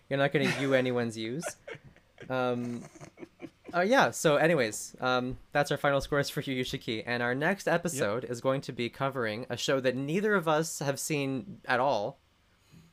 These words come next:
Speaker 2: Yep.
Speaker 1: Um, but that
Speaker 2: Not one bit.
Speaker 1: relatively popular.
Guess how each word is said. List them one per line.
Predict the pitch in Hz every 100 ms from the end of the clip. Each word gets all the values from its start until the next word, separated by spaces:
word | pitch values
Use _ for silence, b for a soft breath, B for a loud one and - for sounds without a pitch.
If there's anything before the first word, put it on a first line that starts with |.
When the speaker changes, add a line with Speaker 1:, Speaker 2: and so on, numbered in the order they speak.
| _ _
Speaker 2:
Yep. | 120
Speaker 1:
Um, | 120 120 123
but | 139
that | 139 131 127
Speaker 2:
Not | 135
one | 147
bit. | 156 127
Speaker 1:
relatively | 123 175 196 185 170 151
popular. | 143 143 170 180